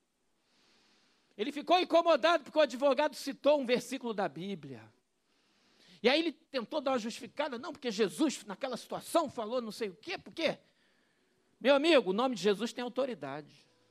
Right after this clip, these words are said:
Tem poder. Todo mundo vai ter que dar conta.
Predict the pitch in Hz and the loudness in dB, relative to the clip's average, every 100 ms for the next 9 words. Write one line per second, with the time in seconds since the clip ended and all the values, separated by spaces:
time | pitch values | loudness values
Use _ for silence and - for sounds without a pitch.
0 | _ _ _ _ _ _ _ _ _ _ | _ _ _ _ _ _ _ _ _ _
1 | _ _ _ _ _ _ _ _ _ _ | _ _ _ _ _ _ _ _ _ _
2 | - 220 233 254 - 165 175 - _ _ | -4 -2 2 0 0 -6 -8 -12 _ _
3 | _ _ _ _ _ _ _ _ _ _ | _ _ _ _ _ _ _ _ _ _
4 | - 277 254 240 254 233 226 233 196 233 | -4 -4 -4 -10 -6 -6 -6 -10 -10 -10
5 | - 165 165 165 | -10 -14 -14 -16